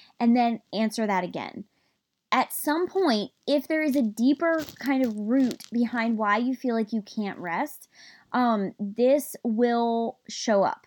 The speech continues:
You'll, you'll know it. I, I'm telling you, as soon as you find that kind of deeper root, it'll be, you'll get chills, or you'll feel like your brain exploded, <laughs> or, um, something will happen that you'll be like,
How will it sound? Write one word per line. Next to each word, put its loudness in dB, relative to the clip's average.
You'll, 0
you'll 0
know 2
it. -2
I, 2
I'm 0
telling 2
you, 4
as -4
soon 2
as 2
you 0
find 0
that 0
kind -4
of -6
deeper -4
root, -2
it'll -2
be, -4
you'll -4
get -8
chills, -2
or 0
you'll -2
feel -4
like -2
your -6
brain 0
exploded, -2
<laughs> -8
or, 4
um, 6
something -2
will 0
happen -2
that 0
you'll -2
be 2
like, 0